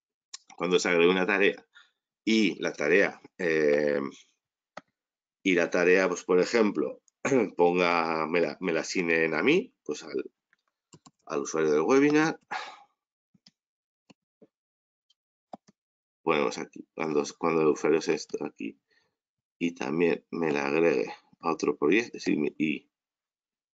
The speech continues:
y se agregue a, a este proyecto, ¿vale? ¿Qué es lo que va a ocurrir? Cuando la tarea me la asigna a mí y se agrega a este proyecto en el cual estamos,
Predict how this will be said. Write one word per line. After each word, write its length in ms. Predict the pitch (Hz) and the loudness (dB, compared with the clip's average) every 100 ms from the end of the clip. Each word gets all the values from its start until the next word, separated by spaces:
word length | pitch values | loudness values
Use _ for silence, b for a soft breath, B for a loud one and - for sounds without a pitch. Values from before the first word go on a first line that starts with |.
| _ _ - _ _ _ _ _ _ - | _ _ -20 _ _ _ _ _ _ -6
y 100 | 98 | -2
se 120 | 87 | 0
agregue 460 | 73 82 82 71 - | 2 4 4 2 0
a, 380 | 62 69 78 - | -6 -4 -4 -6
a 60 | |
este 180 | - 95 | -2 -2
proyecto, 460 | 90 101 127 - 143 | 2 0 0 2 4
¿vale? 280 | 98 147 b b b _ _ | 4 2 b b b _ _
¿Qué 80 | - | -6
es 80 | 101 | 2
lo 60 | 123 | 4
que 60 | |
va 60 | 104 | 6
a 40 | |
ocurrir? 280 | 98 98 82 | 4 4 4
Cuando 180 | 90 90 | 2 2
la 120 | 82 | 2
tarea 220 | 90 90 | 2 2
me 60 | 107 | 2
la 60 | |
asigna 240 | 98 101 101 | 0 -2 -2
a 20 | |
mí 200 | 90 71 | -2 -2
y 40 | |
se 100 | 64 | -2
agrega 180 | 78 80 | -2 0
a 20 | |
este 160 | 87 101 | 0 0
proyecto 400 | 90 101 - 73 | 2 2 2 -2
en 80 | 67 | -4
el 100 | 67 | 0
cual 140 | 85 | 0
estamos, 500 | 85 123 139 180 185 | 0 2 2 2 -2